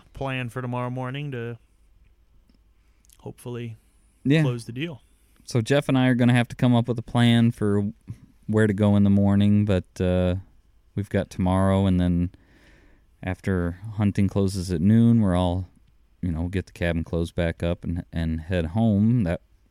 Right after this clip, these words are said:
Speaker 2: won't be the end of turkey season for us, but that'll be the end of this trip. So I'm sure we'll have, uh, more updates for you as,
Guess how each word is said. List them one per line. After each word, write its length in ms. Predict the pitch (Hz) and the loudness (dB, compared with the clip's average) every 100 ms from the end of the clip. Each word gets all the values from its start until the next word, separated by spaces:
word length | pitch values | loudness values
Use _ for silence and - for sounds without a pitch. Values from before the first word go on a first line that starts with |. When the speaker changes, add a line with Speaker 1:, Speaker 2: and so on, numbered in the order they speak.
| _ | _
Speaker 2:
won't 320 | - 123 110 90 | -6 -2 0 0
be 120 | 107 | 0
the 200 | 104 101 | 2 2
end 160 | 98 | 2
of 380 | 92 87 - _ _ _ - | 0 -6 -16 _ _ _ -4
turkey 300 | 165 160 151 | 0 0 -2
season 340 | - 135 127 117 | 0 2 2 0
for 280 | 123 120 | 0 2
us, 120 | 120 - | 2 0
but 160 | 90 - _ _ _ _ _ _ _ - | -8 -8 _ _ _ _ _ _ _ -8
that'll 200 | 95 92 | -6 -2
be 100 | 90 | -4
the 160 | 87 | -2
end 120 | 85 82 | -2 -2
of 60 | |
this 200 | 80 - | -4 -8
trip. 340 | - 64 - - | -10 -12 -12 -14
So 300 | - 78 82 - _ _ _ _ _ _ _ _ _ _ _ - | -8 -8 -10 -16 _ _ _ _ _ _ _ _ _ _ _ -14
I'm 100 | 82 | -12
sure 260 | 80 - 85 | -8 -6 -4
we'll 140 | 85 | -4
have, 360 | 82 85 80 - | -4 -4 -4 -4
uh, 340 | 85 85 82 82 _ _ _ _ _ _ _ _ _ _ - | -4 -2 -4 -6 _ _ _ _ _ _ _ _ _ _ -4
more 260 | 101 101 | 0 2
updates 320 | 104 - 104 - | 2 0 -2 -2
for 240 | - 104 | -2 2
you 140 | 104 | 2
as, 400 | 110 98 92 - | 0 0 -4 -8